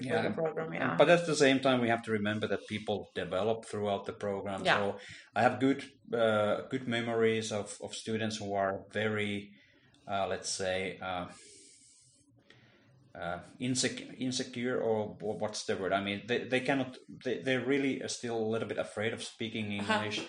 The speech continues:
Speaker 2: because
Speaker 1: insecure
Speaker 2: they,
Speaker 1: is, uh,
Speaker 2: yes, inse-, yeah, so because they are, uh, trying to get grammatically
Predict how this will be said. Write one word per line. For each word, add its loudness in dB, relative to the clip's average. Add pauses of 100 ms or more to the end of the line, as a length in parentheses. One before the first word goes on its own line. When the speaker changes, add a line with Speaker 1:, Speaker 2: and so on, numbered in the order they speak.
(120)
Speaker 2:
because 4 (120)
Speaker 1:
insecure 6
Speaker 2:
they, 10
Speaker 1:
is, 4
uh, -2
Speaker 2:
yes, 4
inse-, -4
yeah, 8
so 0
because -4
they 0
are, 0
uh, -10 (120)
trying 0
to -6
get -2 (200)
grammatically -2